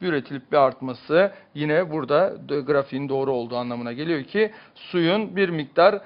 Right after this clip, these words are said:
artması gerekiyor. Çünkü iki molekül su çıkıyor,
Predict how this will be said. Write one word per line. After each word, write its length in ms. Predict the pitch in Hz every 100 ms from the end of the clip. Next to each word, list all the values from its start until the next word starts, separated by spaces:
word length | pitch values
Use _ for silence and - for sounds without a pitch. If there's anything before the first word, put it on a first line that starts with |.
| _
artması 560 | - 151 147 151 143 185
gerekiyor. 400 | 190 180 196 196
Çünkü 260 | - 160 156
iki 220 | 151 180
molekül 380 | 156 143 - 123
su 180 | -
çıkıyor, 480 | 156 - - 180 202